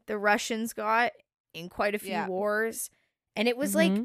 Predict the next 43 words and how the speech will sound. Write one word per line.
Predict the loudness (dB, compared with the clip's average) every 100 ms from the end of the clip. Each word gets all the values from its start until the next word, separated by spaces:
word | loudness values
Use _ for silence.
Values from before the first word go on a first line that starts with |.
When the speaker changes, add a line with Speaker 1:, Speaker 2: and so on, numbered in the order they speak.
| -4
Speaker 1:
the | -8
casualties | -8 -4 2 2 2 -4 -4 -6
that | -6 -2
they | 0
had | 0 0 2 2 -2
were | -8
fucking | -8 -12 -8 0 2 0 -8 -6 -4
enormous. | -2 -2 -2 -2 -2 -4 -10 -12 -12 -12 _ _ _
Speaker 2:
Mm-hmm. | -18 -12 2
Speaker 1:
Like, | 2 2
the | -2
amount | -2 0 0 0
of | -2 0
Russians | 0 0 -4 -6 -4
that | -4
died | 0 2 2 0 -2 -12 -12
in | -8 -4
some | -4 -4
of |
these, | -6 -10 -10 -4
like, | -4 -4
wars | -8 -6 -2 0 0 -2 -8 -14
i-, | -18 _ -20 _ _ -8
in | -6
the | -4 -2
early | -2 0 -2
nineteen | -4 -4 -6 -6
hundreds | -4 -4 -4 -6 -6
to | -6
mid | -4 -4
nineteen | -4 -4 -6 -4
hundreds, | -4 -2 -4 -4 -4
you |
know, | -4
World | -2 -4 -2
War | 2
Speaker 2:
Yeah. | 4
Speaker 1:
One, | 2 0
World | -4 -2
War | -4
Two | -4 -6 -2
era. | 0 2 0 -4 _ _ _ _ _ 4
Fucking, | 4 4 -4 -8